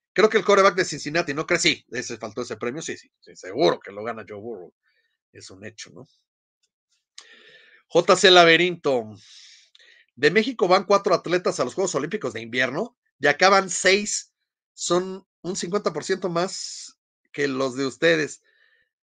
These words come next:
Ya parecemos potencia, ¿no? <laughs> En los Juegos de invierno anteriores, uno de nuestros atletas salió en el puesto veinticuatro. En cuarenta o cincuenta años podemos acercarnos a una medalla, tal vez.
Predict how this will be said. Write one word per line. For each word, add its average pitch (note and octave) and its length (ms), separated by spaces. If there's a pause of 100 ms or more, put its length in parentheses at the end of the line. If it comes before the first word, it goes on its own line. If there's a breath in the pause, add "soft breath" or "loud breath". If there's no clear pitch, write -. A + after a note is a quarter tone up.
(120)
Ya D3+ 200
parecemos D#3+ 500
potencia, D3 680
¿no? C#3+ 200
<laughs> - 920
En D3+ 140
los D#3+ 140
Juegos A#3 320
de D3+ 80
invierno F3 420
anteriores, C#3 680
uno F#3+ 260
de C#3+ 120
nuestros A#2 320
atletas D3 360
salió B2+ 280
en C#3+ 80
el B2+ 160
puesto B2+ 320
veinticuatro. C3 680 (640)
En C3 100
cuarenta F3 320
o - 40
cincuenta E3+ 400
años F3 280
podemos D3+ 480
acercarnos D3 580
a C3 60
una C#3+ 180
medalla, A2+ 380
tal A#2 160
vez. A2 160